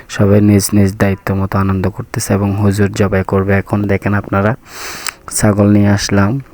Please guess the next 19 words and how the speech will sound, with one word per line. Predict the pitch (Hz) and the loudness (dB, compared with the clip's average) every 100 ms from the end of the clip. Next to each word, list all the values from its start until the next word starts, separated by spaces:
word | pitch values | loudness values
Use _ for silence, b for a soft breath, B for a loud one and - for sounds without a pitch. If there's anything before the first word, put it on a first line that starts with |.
| - - | -14 -4
এবং | 107 98 101 | 0 2 2
দুপুরের | 95 98 110 101 101 | 0 0 2 2 0
খাবার | - 101 104 | 0 0 2
আমরা | 101 101 104 101 | 0 0 0 0
এখানেই | - 101 101 | -2 -2 -2
খাবো। | - 101 101 139 B B B B | -2 0 0 -2 B B B B
অনেক | 117 104 104 - | 0 2 2 0
আনন্দ | 107 104 101 98 | 2 2 2 0
করলাম | - 98 104 104 | 0 0 2 2
আমরা। | 98 104 131 - | 2 0 -2 -4
আশা | 120 - | -4 -4
করি | 107 101 | -2 0
আপনারা | 101 - 101 101 104 | -2 -2 -2 0 0
না | 101 | 0
আসলে | 101 - 101 | -2 -2 -2
বুঝতে | 101 - 104 | -2 -2 -2
পারবেন | 104 101 98 | 0 0 0
না। | 107 139 B B B B B B | 0 0 B B B B B B
কালুঘাট | - 98 98 101 101 | -2 2 2 2 0